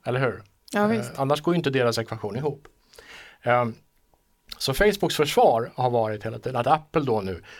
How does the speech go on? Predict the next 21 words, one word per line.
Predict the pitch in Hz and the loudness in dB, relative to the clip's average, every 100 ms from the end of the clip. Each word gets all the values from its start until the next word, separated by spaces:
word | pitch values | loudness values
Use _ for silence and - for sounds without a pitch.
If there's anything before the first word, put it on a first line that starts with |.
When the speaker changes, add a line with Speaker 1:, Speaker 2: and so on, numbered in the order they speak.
| - | -8
Speaker 1:
begränsar | - 107 135 208 247 208 214 175 | -6 -2 0 2 2 2 4 4
alla | 131 110 | 2 2
småföretagare | 113 - 175 190 117 120 123 123 220 214 143 131 - _ | -2 0 0 0 0 -2 -2 -2 -2 -2 -4 -8 -12 _
i | 117 | -10
världen. | 127 143 139 131 - _ | -8 -8 -10 -14 -18 _
Och | 135 | -2
det | 139 | -2
finns | 143 175 160 | 0 -2 -2
ju | |
en | 147 | -4
hel | 165 160 | -4 -4
del | 127 123 | -4 -4
småföretagare. | - 127 - 127 - 151 139 139 - _ - - - - - | -6 -8 -8 -10 -10 -10 -10 -12 -18 _ -20 -20 -20 -20 -8
Eh, | 117 117 120 - - | -6 -4 -8 -12 -14
deras | 135 185 147 139 143 | -2 0 2 2 0
möjlighet | 147 120 107 107 | 0 0 -2 -4
att | |
tjäna | - 107 92 | -4 -6 -8
pengar. | - 220 175 - - _ _ _ _ _ _ - | -8 -8 -8 -14 -16 _ _ _ _ _ _ -12
Speaker 2:
Jaha. | 202 320 | -12 -6
Speaker 1:
Eh, | 113 | -6